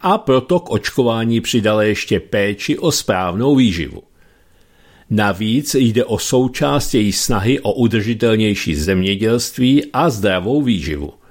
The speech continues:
A špičky E U jsou si jisté,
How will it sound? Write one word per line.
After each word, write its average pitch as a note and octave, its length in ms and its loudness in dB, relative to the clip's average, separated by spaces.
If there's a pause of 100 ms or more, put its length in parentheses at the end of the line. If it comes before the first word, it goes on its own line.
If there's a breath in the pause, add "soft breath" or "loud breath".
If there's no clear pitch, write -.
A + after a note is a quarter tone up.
(640 loud breath)
A A2 120 0
špičky - 680 -2
E B2+ 280 0
U C3 380 2
jsou A2 300 0
si - 180 0
jisté, G2 760 0